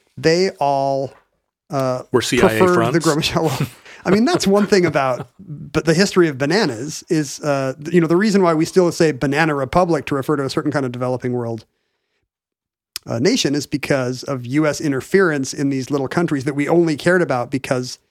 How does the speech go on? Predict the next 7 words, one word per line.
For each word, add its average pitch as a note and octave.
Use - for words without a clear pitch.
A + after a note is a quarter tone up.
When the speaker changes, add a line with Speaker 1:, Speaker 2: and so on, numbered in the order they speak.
Speaker 1:
massive D3
fruit -
conglomerates A#2+
had C3+
financial C3
interests F#3
there. -